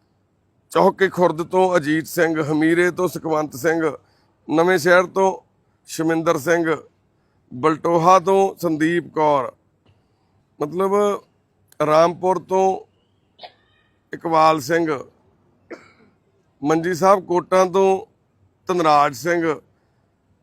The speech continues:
ਪੰਜਾਬ ਦੇ ਹਰੇਕ ਫਿਰੋਜ਼ਪੁਰ ਤੋਂ ਮਨਜੀਤ ਕੌਰ, ਮਤਲਬ ਹਰੇਕ ਪੰਜਾਬ ਦੇ ਕੋਨੇ-ਕੋਨੇ ਦੇ ਵਿੱਚ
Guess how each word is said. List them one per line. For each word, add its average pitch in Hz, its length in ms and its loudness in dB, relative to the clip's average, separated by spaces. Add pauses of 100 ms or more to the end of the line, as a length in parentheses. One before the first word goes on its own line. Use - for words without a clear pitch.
(320)
ਪੰਜਾਬ 170 640 2
ਦੇ 196 220 6
ਹਰੇਕ 180 360 0
ਫਿਰੋਜ਼ਪੁਰ 170 600 -2
ਤੋਂ 190 340 -2 (920)
ਮਨਜੀਤ 160 480 -2
ਕੌਰ, 147 440 -2 (1160)
ਮਤਲਬ 185 280 0 (380)
ਹਰੇਕ 180 580 2 (340)
ਪੰਜਾਬ 165 460 0
ਦੇ 175 120 -6
ਕੋਨੇ-ਕੋਨੇ 160 680 -6
ਦੇ 156 120 -8
ਵਿੱਚ 147 540 -8